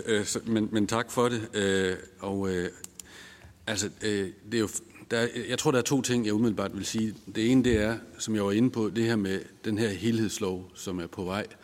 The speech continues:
Jeg håber virkelig, at der kan blive noget mulighed for, at vi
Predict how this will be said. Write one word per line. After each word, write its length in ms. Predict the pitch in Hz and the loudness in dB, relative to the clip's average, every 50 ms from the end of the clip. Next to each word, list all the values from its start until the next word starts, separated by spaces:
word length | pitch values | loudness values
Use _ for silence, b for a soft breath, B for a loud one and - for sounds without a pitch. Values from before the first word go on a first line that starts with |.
| B B B B B B B B B | B B B B B B B B B
Jeg 100 | 110 110 | -2 0
håber 240 | 110 123 117 120 104 | 2 2 4 4 4
virkelig, 520 | 95 113 123 131 127 - 117 101 95 - | 4 6 4 4 2 0 -2 -2 -2 -2
at 240 | - 95 90 - - | -6 -8 -8 -8 -8
der 80 | 101 | -8
kan 160 | - - - 87 | -8 -8 -10 -8
blive 220 | 85 107 113 120 | -4 -2 0 2
noget 180 | 120 107 98 98 | 2 2 2 2
mulighed 440 | 104 110 117 120 110 95 92 90 | 2 2 2 0 0 -2 -2 -4
for, 280 | 85 - - 101 104 110 | -4 -4 -4 -4 -4 -4
at 320 | - - 92 92 82 87 | -6 -8 -10 -10 -8 -6
vi 220 | 92 92 90 87 | -4 -4 -4 -6